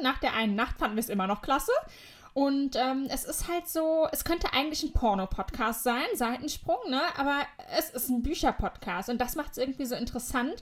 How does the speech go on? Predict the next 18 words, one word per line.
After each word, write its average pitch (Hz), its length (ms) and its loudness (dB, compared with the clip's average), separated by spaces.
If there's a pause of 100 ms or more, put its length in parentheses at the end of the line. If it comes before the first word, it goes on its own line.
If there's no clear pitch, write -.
(400)
Es 247 160 2
ist - 160 -4
eigentlich 311 340 -2
so 294 100 2
ein 254 100 -2
einfacher 294 500 0
Name, 240 560 2 (300)
der 185 120 0
aber 226 200 0
für 233 400 2
so 269 300 2
viel 277 280 -4
steht. 220 680 -2
Wir 226 120 2
springen 285 460 -2
durch 247 200 -2
die 240 140 0
Seiten, 233 720 0